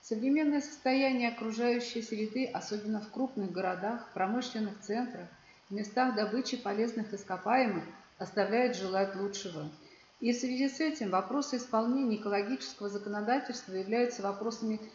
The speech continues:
стратегической безопасности государства, экологической безопасности населения.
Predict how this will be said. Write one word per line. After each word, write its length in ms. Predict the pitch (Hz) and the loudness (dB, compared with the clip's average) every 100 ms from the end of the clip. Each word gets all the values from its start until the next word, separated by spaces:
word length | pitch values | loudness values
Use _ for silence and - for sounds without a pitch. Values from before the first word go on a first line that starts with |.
| - | -20
стратегической 840 | - 220 226 233 220 220 - 185 | 0 0 2 -2 -4 -4 -6 -8
безопасности 760 | 175 180 185 185 185 175 - 170 | -6 -4 0 -2 -2 -8 -8 -8
государства, 760 | 170 - 180 214 220 180 170 - - - | -8 -8 -2 -2 -2 -8 -10 -12 -20 -14
экологической 680 | 175 185 175 190 226 - 196 | -4 -2 -2 -2 -6 -6 -6
безопасности 720 | 175 175 - 175 - 160 - | -2 -2 0 -2 -2 -6 -4
населения. 640 | 165 156 160 156 147 143 | -6 -4 -4 -2 -2 -4